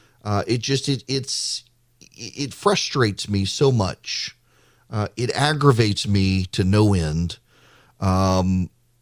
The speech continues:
that people will put their, their politics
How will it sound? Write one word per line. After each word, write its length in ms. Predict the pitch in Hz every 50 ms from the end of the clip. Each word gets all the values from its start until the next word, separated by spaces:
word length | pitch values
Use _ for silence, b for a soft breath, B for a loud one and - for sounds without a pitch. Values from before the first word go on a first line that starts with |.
| _ _ _ _ _ _ _ _ _ _ _ _ _ _ _ _
that 460 | 101 95 113 107 104 104 101 98 - - _ - -
people 360 | - - 143 139 - 151 139
will 200 | 131 139 135 127
put 540 | 127 - - - 143 139 131 - - _ _
their, 680 | - 110 98 107 110 110 110 110 107 107 107 107 104 - - - - -
their 440 | - - 123 135 143 110 101 110 104
politics 1120 | - - - - 175 180 165 147 - - 151 135 - - - - - - - - - -